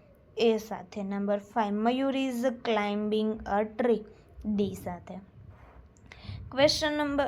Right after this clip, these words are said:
એટલે કે પ્રશ્ન નંબર સાત, નીચે આપેલા શબ્દોમાં ખૂટતા અક્ષરો મૂકી સ્પેલિંગ પૂર્ણ કરો, જેમના ગુણ ચાર. નંબર એક, એમ ઓ એન કે ઈ વાય monkey. નંબર ટુ, એસ પી આઈ ડી ઈ આર spider.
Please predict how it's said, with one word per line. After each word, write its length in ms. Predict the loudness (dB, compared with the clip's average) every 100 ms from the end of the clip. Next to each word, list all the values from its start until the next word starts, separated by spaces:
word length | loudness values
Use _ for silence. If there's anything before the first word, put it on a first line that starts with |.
| 2
એટલે 140 | 0 0
કે 20 | -2 -2
પ્રશ્ન 280 | -4 -2 0
નંબર 340 | 2 2 2 0
સાત, 260 | -2 -2 -6 -20 -20 -6
નીચે 240 | -4 2 4
આપેલા 420 | 4 4 2 2 2
શબ્દોમાં 680 | 0 0 0 2 2 0 0
ખૂટતા 340 | -2 0 0 0
અક્ષરો 320 | 0 -2 -2 -2
મૂકી 240 | -2 -4 -4
સ્પેલિંગ 340 | 0 0 0 -4 -6
પૂર્ણ 320 | -4 -2 0
કરો, 180 | 2 2 2
જેમના 260 | 0 0 -2 -4
ગુણ 160 | -4 -4 -2
ચાર. 200 | 0 -2 -4
નંબર 340 | -8 -6 -6 -4 -6
એક, 180 | -6 -10 -20 -20 -16 -10 -2 0
એમ 120 | 0 -2 -2
ઓ 0 | -2 -2 -2
એન 160 | 0 -2 0
કે 100 | 0 0
ઈ 80 | -2 -2
વાય 180 | -2 0
monkey. 380 | 0 0 -4 -14 -16 -20 -14 -8
નંબર 280 | -4 -4 -4
ટુ, 100 | -4 -4 -2 -4
એસ 100 | -4 -10
પી 120 | -8 -6 -2
આઈ 120 | 0 0
ડી 200 | -2 -6 -8
ઈ 60 | -10 -6 -6
આર 80 | -6
spider. 520 | -6 2 2 2 -4